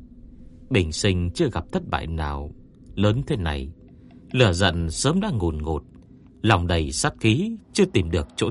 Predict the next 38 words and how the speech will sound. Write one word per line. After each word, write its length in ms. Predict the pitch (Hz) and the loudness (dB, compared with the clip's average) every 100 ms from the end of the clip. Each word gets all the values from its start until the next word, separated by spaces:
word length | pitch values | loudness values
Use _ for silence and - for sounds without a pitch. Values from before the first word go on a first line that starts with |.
| - | 0
trút. 180 | 180 196 - - - - - - - - - | 2 2 -2 -20 -20 -20 -20 -20 -20 -18 0
Đại 200 | 113 98 | 4 4
sự 360 | 120 104 92 | 4 4 4
đổ 220 | 95 101 78 | 4 2 2
đấu 220 | 98 190 | 2 0
phải 100 | - | 0
đặt 160 | - - | -2 0
lên 180 | 160 107 | -2 -2
đầu. 340 | 85 73 71 - - - - - - - | -2 -2 -6 -12 -20 -18 -16 -16 -12 0
Anh 200 | 113 98 | 2 2
ta 300 | 95 92 82 | 4 4 4
vốn 240 | 82 190 | 2 2
định 280 | 123 87 82 | 2 2 0
giữ 180 | 82 185 | 0 2
lại 180 | 135 80 | 2 2
mạng 220 | 85 76 | 0 -2
sống 320 | - 104 156 175 | -2 -2 -2 -2
cho 120 | 175 | -2
con 220 | 175 151 | 0 0
vượn 240 | 98 - | 0 -2
già 340 | 85 85 78 73 | 0 0 0 -2
dưới 140 | 101 | -2
đáy 180 | 123 156 - | 0 -2 0
quan, 280 | 90 76 71 - - - - - - - - | 0 0 -2 -12 -20 -20 -18 -18 -18 -16 -2
nhưng 160 | 147 | 0
thấy 140 | 135 202 | 2 0
bảy 260 | 120 82 | 2 0
vượn 280 | 73 90 80 - 92 | 0 -2 -2 -6 -2
vướng 160 | 131 202 | 0 0
tay 220 | 147 131 | 0 0
vướng 180 | 120 190 - | 0 -2 0
chân, 320 | 98 80 76 - - - - - - | -2 -2 -4 -10 -18 -20 -20 -20 -6
năm 180 | 208 202 | 0 2
lần 280 | 110 85 87 | 2 0 0
bảy 180 | - 90 | -2 -2
lượt 200 | 76 87 - | 0 -2 -4
phá 220 | - 151 | -4 -2
bĩnh, 320 | 127 131 196 | 0 -2 -2